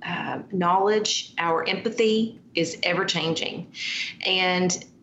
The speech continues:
when you look at that statue, regardless of what your feelings are about, um,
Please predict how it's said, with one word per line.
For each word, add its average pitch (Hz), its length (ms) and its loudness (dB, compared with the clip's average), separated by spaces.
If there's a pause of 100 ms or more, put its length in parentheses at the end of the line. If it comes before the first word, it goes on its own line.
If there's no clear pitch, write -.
when 190 140 2
you 185 120 4
look 220 160 4
at 254 100 2
that 214 160 2
statue, 180 480 0
regardless 185 540 0
of 180 100 0
what 175 200 2
your 175 140 0
feelings 175 500 2
are 165 360 4
about, 160 680 0 (120)
um, 160 580 -2